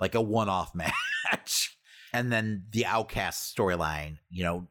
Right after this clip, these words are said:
we need some new players, and we need to get to, like, Blood and Guts or, or wherever the hell we're headed, you know? Um, I could see them, I could see them doing, like, a Saraya versus, uh, Jamie Hayter match at,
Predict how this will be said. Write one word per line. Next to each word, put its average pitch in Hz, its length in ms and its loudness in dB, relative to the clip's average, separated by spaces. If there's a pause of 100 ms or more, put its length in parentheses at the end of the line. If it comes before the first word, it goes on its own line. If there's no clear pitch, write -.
(120)
we 117 320 0
need 110 400 0
some 101 380 0
new 104 160 2
players, 127 760 2
and 92 160 -2
we 101 120 0
need 95 260 -2
to - 80 -4
get 82 320 -4
to, - 160 -4
like, 76 320 -6
Blood 85 380 0
and 76 160 -14
Guts 78 560 -2
or, 78 260 -6
or 123 160 2
wherever 107 320 2
the 85 80 2
hell 85 220 -2
we're 76 100 -4
headed, 67 420 -6 (160)
you 82 100 -6
know? 78 300 -4 (600)
Um, 82 180 2
I 120 140 -2
could 120 180 -2
see 127 260 2
them, 107 340 0 (120)
I 107 140 -2
could 110 120 -2
see - 140 0
them 101 160 2
doing, 92 320 2
like, 87 140 0
a 82 40 -2
Saraya 85 840 2
versus, 78 360 0
uh, 76 340 0 (340)
Jamie 87 240 0
Hayter 82 260 0
match 78 440 -2
at, 76 260 -4